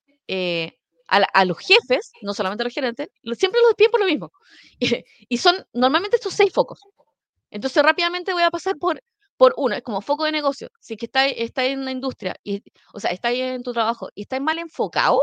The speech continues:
te van a despedir. <laughs> Y el mal enfocado tiene que ver con qué parte del negocio estás desarrollando. Entonces, como, "No, estoy desarrollando electromovilidad". Y es como, "Ya, pero electromovilidad es, eh, ¿cuánto de tu negocio? ¿Cuánta plata nos va a traer?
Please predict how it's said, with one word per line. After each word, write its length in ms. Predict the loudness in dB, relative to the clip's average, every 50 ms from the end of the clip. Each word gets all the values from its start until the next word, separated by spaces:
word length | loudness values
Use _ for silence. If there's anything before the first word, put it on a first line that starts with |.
| 0 -2 _ _ _
te 80 | 2
van 120 | 2 2 2
a 40 | -2
despedir. 340 | -8 -6 -8 -8 -8 -10 -14
<laughs> 640 | -14 2 4 4 4 6 6 6 6 6 4 2 2 _ _ _ _ _ _ _ _ _ _ _ _ -20 -20 -12 -2
Y 140 | 2 2
el 80 | 2 4
mal 180 | 4 2 0 0
enfocado 360 | -2 -4 -2 0 0 0 0
tiene 160 | -2 -4 -4
que 80 | -2 -2
ver 100 | -2 -2
con 160 | -6 -8 -6
qué 100 | -4 -4
parte 240 | -2 -4 -4 -6 -6
del 80 | -6
negocio 260 | -6 -6 -6 -6 -6
estás 160 | -6 -6 -4 -6
desarrollando. 560 | -6 -6 -8 -8 -6 -6 -6 -6 -6 -8 -12
Entonces, 300 | -14 -14 -12 -12 -12 -12
como, 160 | -10 -8 -6
"No, 120 | -6 -6
estoy 160 | -6 -6 -8 -10
desarrollando 420 | -8 -8 -8 -6 -6 -4 -2 -2
electromovilidad". 720 | -2 -2 -4 -6 -6 -6 -6 -6 -4 -4 -2 -2 -2 -2 _ _ _ _ _
Y 60 | -14
es 40 | -8
como, 140 | -6 -4 0
"Ya, 140 | 0 2 2
pero 120 | 0 -2
electromovilidad 560 | -4 -4 -6 -8 -6 -6 -4 -2 0 0 0
es, 60 | -2 -4 _ _ _ -18
eh, 100 | -18 -18 _ _ _ _
¿cuánto 240 | 2 2 2 2 2
de 80 | -2 -2
tu 100 | -2 -4
negocio? 400 | -4 -4 -4 -6 -6 -12 -20 -20 _ _ _ _ _ _ _ _ _ _ _
¿Cuánta 220 | -2 0 0 2 0
plata 200 | 0 0 0 0
nos 120 | -2 -2 -2
va 60 | -2
a 40 | -2
traer? 240 | -2 -6 -8 -12